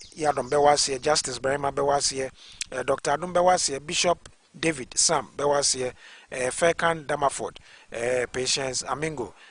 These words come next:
eh, Vic, eh, Dako bɛwɔ aseɛ, ɛna Prince Yeboah Boche, ɔno so na ɛbɛhostu dwumadie. Enti hwɛ, Doctor Adum so bɛwɔ hɔ de wo ho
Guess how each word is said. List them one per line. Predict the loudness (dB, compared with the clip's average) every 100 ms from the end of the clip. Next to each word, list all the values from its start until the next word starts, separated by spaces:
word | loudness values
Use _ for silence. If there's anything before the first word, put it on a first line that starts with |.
| -18 -6
eh, | 0 2 2 -2
Vic, | -4 -4 -4 -4 -14 -14 _ _ -20 _
eh, | -6 -2 -2
Dako | 2 2 2 -2
bɛwɔ | -2 2 2
aseɛ, | 2 -4 -6
ɛna | -2 -2 -2
Prince | -4 -2 -4
Yeboah | -4 -4 -4 -4
Boche, | -8 -8 -12 -20 -20 -20 -12
ɔno | -4
so | -4 -4
na | -6
ɛbɛhostu | -8 -6 -6 -4 -6 -8 -14 -20 -18
dwumadie. | -16 -14 -10 -8 -10 -10
Enti | -8 -4
hwɛ, | -2 -2 -4 -20 -16
Doctor | -12 -6 -4
Adum | -4 -6
so | -4
bɛwɔ | 0 2 0
hɔ |
de | -2
wo | -4
ho | -6 -10